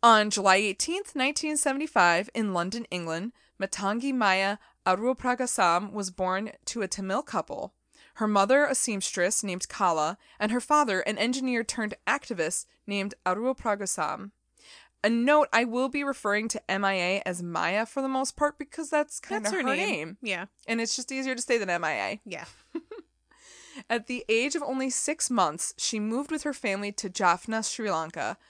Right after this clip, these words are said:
Speaker 1: where her father became a founding member of the Eelam Revolutionary Organization of Students.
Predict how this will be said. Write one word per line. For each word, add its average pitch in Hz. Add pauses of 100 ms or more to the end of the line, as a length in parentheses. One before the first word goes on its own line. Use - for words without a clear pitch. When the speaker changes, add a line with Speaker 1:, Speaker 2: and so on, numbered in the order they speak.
(120)
Speaker 1:
where 214
her 226
father 208
became 262
a 196
founding 226
member 180
of 180
the 185
Eelam 185
Revolutionary 208
Organization 185
of -
Students. -